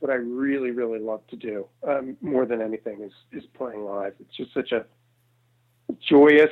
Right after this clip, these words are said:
kind of hilarious, you know, "Oh shit, we don't really know this song" kind of thing, you know, and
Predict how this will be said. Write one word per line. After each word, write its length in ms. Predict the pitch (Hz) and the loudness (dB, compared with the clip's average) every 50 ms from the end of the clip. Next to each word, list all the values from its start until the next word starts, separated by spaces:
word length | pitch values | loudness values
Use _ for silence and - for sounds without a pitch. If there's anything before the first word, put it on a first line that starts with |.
| - - | 2 2
kind 160 | 160 151 139 | 4 4 4
of 100 | 135 - | 2 0
hilarious, 720 | - 127 123 127 127 123 131 131 135 131 127 131 127 127 127 - _ - - _ _ _ - | -2 0 2 4 4 6 6 6 4 4 4 4 4 4 2 -4 _ -20 -20 _ _ _ -6
you 120 | 143 131 | -4 0
know, 340 | 127 120 113 110 110 110 113 | 0 2 2 2 0 0 0
"Oh 100 | 117 123 113 - | 0 -2 -4 -2
shit, 200 | - 151 151 - | -2 -2 -2 0
we 80 | 151 127 | 2 2
don't 140 | 127 135 135 | 2 2 0
really 220 | 127 127 127 127 | -2 -2 -2 0
know 220 | 123 123 123 123 | 2 4 2 4
this 160 | 117 123 117 - - _ | 2 0 -2 -4 -4 _
song" 380 | 151 131 120 117 117 117 117 113 | -2 0 0 0 0 0 -2 -4
kind 260 | - 127 120 113 110 | -2 0 0 0 0
of 80 | 110 - | -4 -6
thing, 380 | _ - 120 113 107 104 101 104 | _ -2 -2 -2 -2 -2 -4 -4
you 100 | 113 113 | -2 0
know, 260 | 117 113 113 113 110 | 2 2 2 2 0
and 100 | 110 104 | -2 -6